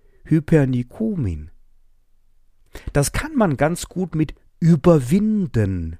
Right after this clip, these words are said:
übersetzen. Also, bei all dem überwinden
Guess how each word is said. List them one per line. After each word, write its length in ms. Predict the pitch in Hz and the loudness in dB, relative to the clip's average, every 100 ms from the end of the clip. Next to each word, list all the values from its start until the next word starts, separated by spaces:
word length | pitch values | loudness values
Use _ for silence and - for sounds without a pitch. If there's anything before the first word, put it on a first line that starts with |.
| - | -12
übersetzen. 680 | 107 107 95 95 - 92 - - - | -6 -4 -6 -10 -10 -14 -14 -20 -12
Also, 540 | - 139 131 - 90 - _ _ _ _ _ _ _ _ - - | -2 0 0 -2 -12 -18 _ _ _ _ _ _ _ _ -14 0
bei 300 | 131 131 - | 2 2 2
all 400 | 165 220 240 185 | 4 6 4 2
dem 560 | 170 170 143 120 104 - | 0 2 2 0 -4 -4
überwinden 1300 | 170 127 135 123 101 123 190 196 170 113 90 82 | -4 0 2 2 0 0 0 0 -2 -2 -4 -6